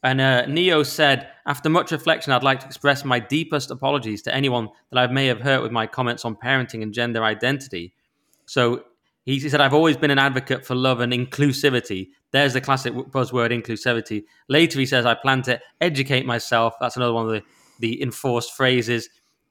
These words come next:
And he ends by saying, "I lead with love and support, support everyone's freedom of expression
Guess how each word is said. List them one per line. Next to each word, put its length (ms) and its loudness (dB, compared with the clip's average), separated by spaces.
And 100 0
he 120 4
ends 240 2
by 140 4
saying, 240 2
"I 60 2
lead 200 2
with 120 0
love 220 2
and 120 -4
support, 480 -2
support 320 2
everyone's 240 2
freedom 320 2
of 80 0
expression 640 -2